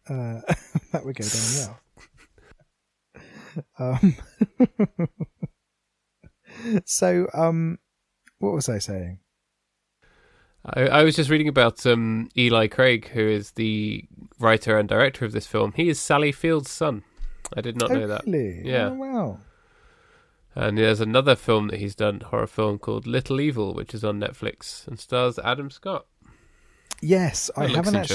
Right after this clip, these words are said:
Speaker 2: interesting.
Speaker 1: I haven't watched it yet, but I've got it on my list to watch 'cause it looks quite good fun. Um,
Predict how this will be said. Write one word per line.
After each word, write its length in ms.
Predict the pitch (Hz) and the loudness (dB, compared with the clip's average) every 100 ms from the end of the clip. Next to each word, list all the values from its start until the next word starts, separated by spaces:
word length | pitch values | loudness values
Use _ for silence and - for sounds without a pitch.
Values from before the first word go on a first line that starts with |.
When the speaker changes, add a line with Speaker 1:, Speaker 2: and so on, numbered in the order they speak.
| 160 | -2
Speaker 2:
interesting. 240 | 156 139 143 - _ - | -2 -2 -6 -18 _ -4
Speaker 1:
I 60 | 143 | 0
haven't 280 | 190 226 | 2 2
watched 280 | 214 180 - | 2 0 -4
it 100 | 123 | -6
yet, 180 | 85 95 | -6 -10
but 120 | 104 | -8
I've 100 | 110 | -6
got 140 | - 151 | 0 0
it 80 | - | 0
on 100 | 143 | -2
my 120 | 120 | -4
list 360 | 113 120 - - | -4 -6 -8 -10
to 60 | |
watch 460 | 127 117 - - - | -8 -8 -10 -14 -14
'cause 160 | - 101 | -10 -8
it 140 | 104 | -6
looks 360 | 113 - - - | -10 -12 -20 -20
quite 300 | - 123 98 | -12 -10 -8
good 140 | 110 - | -10 -12
fun. 400 | - 92 87 107 _ _ _ _ _ _ _ _ _ _ _ _ _ _ _ - | -10 -8 -10 -16 _ _ _ _ _ _ _ _ _ _ _ _ _ _ _ -8
Um, 640 | 113 104 101 101 98 | -6 -4 -6 -6 -6